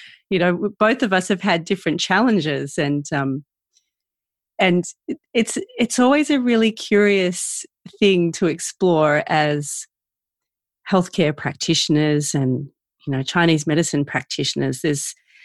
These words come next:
there's so much judgment and we have this, we have these really bizarre ideas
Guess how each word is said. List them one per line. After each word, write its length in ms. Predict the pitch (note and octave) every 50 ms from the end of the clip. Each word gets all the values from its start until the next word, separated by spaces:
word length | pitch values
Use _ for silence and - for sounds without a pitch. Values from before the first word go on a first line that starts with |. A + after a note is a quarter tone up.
| - - - _ _ _ _
there's 240 | - A3+ A3 G#3 -
so 400 | - - - B3 A#3 A#3+ B3+ C4
much 640 | B3+ A#3+ A3+ G#3+ F#3+ F3+ - - - - - - - - _ _ _ _ _ _ _ _ _
judgment 800 | - - F3+ F#3 G3+ F#3 - - - F3 - C#3+ - C#3 - - - - _
and 720 | - D#3+ D#3 D3+ D#3 D3+ D3+ D3 C#3+ D#3 D3 C#3+ - - - _ _ _ _ _ _ _ _ _ _ _ _ - - - - - - - - - - _
we 180 | A3 A#3 G#3+ G#3+
have 380 | G3 - G#3+ A#3+ C4 C4 - -
this, 440 | - F#4 F4+ - - - - - - - - - -
we 140 | - A3 A3
have 220 | G#3 - C4 -
these 280 | - D4 C#4+ C#4 - -
really 680 | A#3 G#3+ G3+ A3 A#3 B3 B3 B3+ C4 B3+ B3 A#3+ A#3 A3 A3 -
bizarre 1080 | - G3+ F#3+ F3+ F3+ - F#3 F3 F3+ F#3 F#3+ G3 G3 F#3+ F#3+ F#3 F#3 F#3 F#3 F#3+ F3+ - _ _ _ _ _ _ _ _ _ _ _ _ _ _ _ _ _
ideas 920 | E3+ F3 F3+ F3 F3 - - F3+ E3 E3 E3+ E3 D#3+ D3+ C#3+ C#3+ D3 -